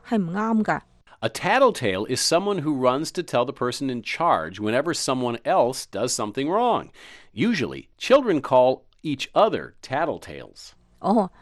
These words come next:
Speaker 1: tattletale 就係鍾意告狀嘅人。如果一個細路哥唔乖，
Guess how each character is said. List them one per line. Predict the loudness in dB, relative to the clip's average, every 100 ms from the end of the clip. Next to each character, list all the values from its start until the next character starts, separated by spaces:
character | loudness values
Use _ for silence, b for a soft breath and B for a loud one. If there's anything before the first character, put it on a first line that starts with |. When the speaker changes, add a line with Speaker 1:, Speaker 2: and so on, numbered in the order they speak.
| b -4
Speaker 1:
tattletale | -2 0 -2 -2 -4 -6 -14 b b
就 | 0
係 | 2 2 2 b b
鍾 | -2 -2
意 | 0
告 | 0 0
狀 | 0 -2
嘅 | -2 -4
人。 | -8 -14 _ _ _ _ _
如 | -8 -2
果 | 0
一 | 0
個 | 2 2 2
細 | 0 -2
路 | 0
哥 | 0
唔 | 0 -2
乖， | 2 2 2